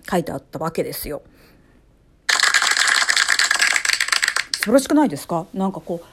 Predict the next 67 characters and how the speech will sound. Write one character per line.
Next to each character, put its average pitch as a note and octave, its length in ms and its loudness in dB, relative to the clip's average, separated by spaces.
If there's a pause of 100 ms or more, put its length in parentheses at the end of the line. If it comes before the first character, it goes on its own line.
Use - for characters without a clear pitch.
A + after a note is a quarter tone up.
(140)
働 E4+ 400 0
か F#4+ 80 2
な F#4 160 2
い E4 60 2
で G#3+ 100 -2
じ D#3+ 140 -6
っ - 40 -8
と D4+ 200 -2
耐 D#4 280 4
え G4 40 4
る E4 80 4
っ - 20 2
て - 300 -2
い B3+ 60 4
う B3+ 100 4
の B3+ 100 4
が D4+ 140 6
仕 - 320 0
事。 A3 480 4 (180)
な F4+ 100 2
の G4+ 220 2
が G3 320 4
怠 A#3 40 2
け C4+ 120 4
者 A#3+ 300 4
あ F3 40 -4
り F#3 80 0
だ E3+ 140 -4
ち - 160 -2
っ B3 60 -2
て - 220 -10
い E3+ 440 -2
う - 80 -2 (220)
こ F#3 120 -8
と G#3 120 -2
ら G3+ 80 0
し F#3+ 100 -6
い F#3+ 60 0
ん F3 40 -2
で - 80 -8
す - 100 -12
よ。 F#3+ 60 -14
こ E3 100 -12
れ E3 60 -10
生 G3+ 120 -6
物 F#3+ 120 -18
学 G3 160 -10
者 - 120 -18
さ - 100 -16
ん - 60 -20
が - 100 -8
ね、 C#4 160 -2
書 G3 80 -2
い E3+ 60 -2
た、 - 200 -12 (120)
あ - 80 -8
の、 C#3+ 160 0 (220)
記 G3 100 -2
事 E3 80 -2
ら E3+ 100 4
し - 120 -4
い D#3 40 -6
で C#3+ 80 -8
す - 100 -14
け - 60 -10
ど E3 100 -6
も。 G3+ 320 2